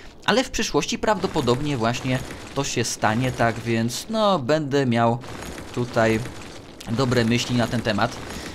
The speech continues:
E, i rzeczywiście też, no, troszeczkę ostatnio rozbudowałem, jeszcze zanim zdążyłem się z wami pożegnać, te obszary typowo przemysłowe, tak więc też mi poznikały już te ikonki, że nie mam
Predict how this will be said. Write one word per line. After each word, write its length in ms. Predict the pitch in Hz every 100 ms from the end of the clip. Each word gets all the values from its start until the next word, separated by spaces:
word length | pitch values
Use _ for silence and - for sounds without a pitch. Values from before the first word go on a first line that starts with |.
| -
E, 200 | 113 120
i 120 | 120 165
rzeczywiście 460 | 220 226 247 226
też, 360 | 214 226 214 -
no, 160 | 196
troszeczkę 420 | 190 196 233 - 208
ostatnio 320 | 202 214 202
rozbudowałem, 760 | 190 151 160 147 196 269 214 139
jeszcze 240 | - 131
zanim 380 | 117 156 160 131
zdążyłem 340 | 120 123 143
się 100 | 139
z 40 | 117
wami 180 | 123
pożegnać, 500 | 123 110 123 135 120
te 100 | -
obszary 300 | 120 - 127
typowo 280 | 127 - 117
przemysłowe, 560 | 107 - 110 - 107 139
tak 240 | 127 117
więc 320 | 113 120 120
też 160 | - 139
mi 100 | 139
poznikały 500 | 123 127 127 175 175
już 140 | 120
te 120 | - 110
ikonki, 440 | 104 110 110 120
że 140 | 110
nie 120 | 110 120
mam 260 | 117 113